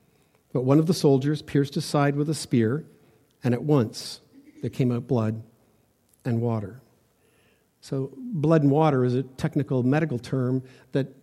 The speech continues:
tells us that the heart has given out, that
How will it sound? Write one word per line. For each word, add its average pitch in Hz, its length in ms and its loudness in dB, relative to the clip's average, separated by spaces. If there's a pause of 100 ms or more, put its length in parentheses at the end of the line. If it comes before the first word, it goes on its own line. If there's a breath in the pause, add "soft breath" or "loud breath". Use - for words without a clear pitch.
(260)
tells 170 320 2
us 156 520 0 (520)
that 143 140 -4
the 139 80 -2
heart 143 280 0
has 113 120 -10
given 113 220 -2
out, - 360 -12 (1120)
that 127 260 -4